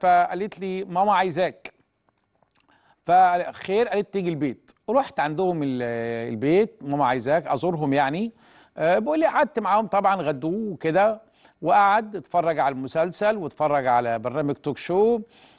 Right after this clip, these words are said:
آه، قالوا: 'معلش، الوقت اتأخر، هتروح، آه، الوقت متأخر قوي، بات معانا وخلاص.' وجابوا له بيجامة وقعد. بيقول: 'صحيت من النوم الصبح'"،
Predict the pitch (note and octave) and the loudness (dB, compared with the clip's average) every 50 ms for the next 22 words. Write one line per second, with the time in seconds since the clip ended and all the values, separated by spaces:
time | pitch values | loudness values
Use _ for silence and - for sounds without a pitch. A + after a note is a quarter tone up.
0 | _ - - D#3+ D#3+ E3 D#3+ E3 F3 F#3 F3 E3+ D#3+ D#3+ D#3+ D#3 D#3 C#3+ E3 E3+ | _ -6 -2 0 2 2 2 2 2 0 -2 -2 -4 -6 -4 -4 -2 -2 -2 -2
1 | - - - D#3+ C#3 D3 D#3+ D3+ - - D3 - - F3 E3+ - - - E3 D#3+ | -4 -4 -6 -4 0 0 0 -2 -2 -6 -6 -4 0 0 0 0 0 0 0 0
2 | D#3+ E3+ E3+ - - D#3+ D3+ - E3 E3 D#3+ D#3+ D#3+ D#3+ D3+ - - - - - | 0 -2 -6 -6 -6 -6 -2 2 2 2 4 4 2 2 0 0 -4 -18 -20 -20
3 | _ _ _ _ _ - - D#3+ D#3+ D#3 D3+ D3+ D3+ D3+ D3+ D#3 D#3 D#3 E3 F3 | _ _ _ _ _ -8 -2 0 2 2 4 4 4 2 2 0 0 0 0 0
4 | F3 - - D3 C#3+ - F#3+ F3+ D#3+ - - D#3 D3+ D#3+ E3+ E3+ E3 D#3+ D#3 E3+ | -2 -2 -4 -8 -6 -2 0 0 0 0 -2 -4 -2 0 0 0 0 0 -2 -4
5 | - - E3 D#3+ G3+ G3+ G#3 - F#3 C#3+ D3+ C#3+ C3+ A#2 - - B2+ A2 G#2 G2 | -6 -6 -4 -2 -2 -2 -2 -4 -2 -2 0 -2 -2 -4 -4 -6 -4 -4 -4 -8
6 | - - - _ _ _ _ _ _ _ _ _ _ - D#3 E3 D#3+ C#3+ D#3+ D3+ | -10 -16 -20 _ _ _ _ _ _ _ _ _ _ -4 -2 0 2 2 2 2
7 | E3 F#3 F3 D#3+ C#3 B2 C#3 E3 F3+ G#3 A3 A3+ A3+ A3+ G#3+ - - G3+ G3+ G#3 | 2 0 0 -2 -2 0 2 2 2 2 0 -2 -2 -2 -2 0 2 2 2 4
8 | A3+ B3 A3+ G#3+ F#3 E3+ G3 G#3+ F3+ - - - F3 F#3+ - E3 D#3 D#3 F3+ E3+ | 2 0 -2 -6 -8 -6 -6 -6 -6 -8 -10 -10 -10 -8 -6 -6 -6 -6 -4 -6
9 | C#3+ - - G3 A#3 G#3+ - - - - | -6 -4 0 0 0 0 -2 -8 -18 -18